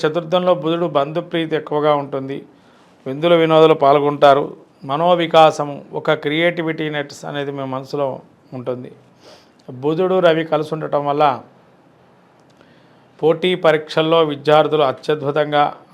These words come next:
రాణిస్తారు. అట్లాగే రవి తండ్రి గారి కొంత అనారోగ్యం ఉండే అవకాశం ఉంటుంది, జాగ్రత్తగా చూసుకోండి.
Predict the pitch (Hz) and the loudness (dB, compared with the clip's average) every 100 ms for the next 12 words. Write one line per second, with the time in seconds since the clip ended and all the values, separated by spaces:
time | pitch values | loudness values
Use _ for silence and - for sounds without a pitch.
0 | - 120 135 - 135 131 127 - _ _ | -8 -6 -8 -8 -4 -4 -6 -16 _ _
1 | _ _ _ _ _ - 127 165 165 170 | _ _ _ _ _ -16 -4 2 4 6
2 | 165 135 143 175 170 131 - _ - 147 | 4 4 2 2 0 -2 -10 _ -6 -4
3 | 160 170 175 170 156 147 139 143 160 156 | -2 4 6 6 0 0 0 4 4 2
4 | 151 151 143 139 131 131 147 139 143 131 | 0 -4 -2 0 0 0 -2 -2 -8 -8
5 | 143 135 131 139 139 147 139 135 127 - | -4 2 2 2 0 -2 -2 -6 -18 -10
6 | 127 117 | -10 -10